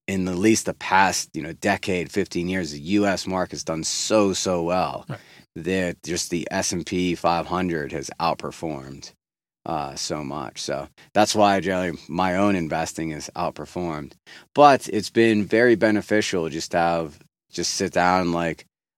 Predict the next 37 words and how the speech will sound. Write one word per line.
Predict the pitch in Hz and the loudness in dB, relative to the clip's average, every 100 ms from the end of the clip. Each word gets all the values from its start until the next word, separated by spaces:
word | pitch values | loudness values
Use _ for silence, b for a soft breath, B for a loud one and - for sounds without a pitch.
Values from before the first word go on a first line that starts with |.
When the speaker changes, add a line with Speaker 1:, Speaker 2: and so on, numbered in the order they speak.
| _ | _
Speaker 1:
uh, | - 85 82 82 82 80 _ - | 2 4 4 4 2 -2 _ 0
chat | 113 107 | 4 4
with | 76 | 2
somebody, | - 78 69 62 | -2 -2 -4 -6
like, | 67 69 | -8 -4
"Hey, | 101 76 | 0 -2
Speaker 2:
Right. | 55 - | -2 -12
Speaker 1:
is | - 73 | -10 -6
this | 78 | -6
crazy? | - 90 92 78 67 | -2 0 0 -2 -6
Like, | 65 64 65 | -10 -12 -8
you | 73 | -6
know, | 67 | -6
what's | 73 87 87 | -4 -4 -2
your | 82 | -4
view?" | 76 95 98 78 - B B B - | 0 2 2 2 -6 B B B -2
And | 101 101 95 90 - - | 2 2 0 -2 -6 -8
as | 92 82 - - | -6 -6 -8 -2
being | 98 95 | 0 0
in | 92 | -2
a | |
relationship | 85 85 95 123 - 85 - 80 90 | -2 0 2 2 2 -4 -2 -4 -2
where | 87 | -2
we | 90 | 0
have | 90 80 73 - - | 0 -2 -6 -14 -14
entirely | - - - - 107 107 98 | -14 -14 -12 0 6 6 6
different | 90 90 82 80 | 2 -2 -2 -4
outlooks | 73 78 76 | -2 -4 -6
on | 73 | -6
investing | 71 73 87 82 - 82 80 80 71 | -8 -4 -4 -4 -6 -6 -6 -8 -10
and | 62 55 _ _ b b - | -14 -16 _ _ b b -8
money | 90 101 107 92 | 0 2 2 0
and | 82 | -2
such, | - 76 76 73 78 | -4 -4 -4 -6 -10
it's | 76 | -10
someone | 85 87 82 | -6 -4 -4
to | 78 76 | -4 -6